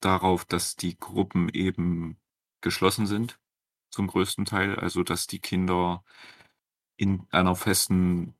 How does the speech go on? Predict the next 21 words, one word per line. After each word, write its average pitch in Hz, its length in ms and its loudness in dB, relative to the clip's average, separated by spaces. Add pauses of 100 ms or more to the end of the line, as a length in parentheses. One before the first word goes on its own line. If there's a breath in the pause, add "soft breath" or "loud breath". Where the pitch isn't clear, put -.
Bezugsgruppe - 720 0
sind 107 520 0
und 101 220 0
einen 87 200 0
festen - 280 -2
Bezugserzieher 101 800 2
haben. 98 540 4 (600)
Und, 92 920 4
äh, 87 380 4 (960)
ja, 78 320 2 (420)
und - 420 -4
der, 92 420 8 (180)
die 98 320 6
gestalten 92 380 4
zusammen, 87 480 -2 (280)
also 92 200 2
der 95 260 4
Erzieher, 95 520 4
der 92 120 4
Bezugspädagoge 90 840 -2
gest-, - 180 -4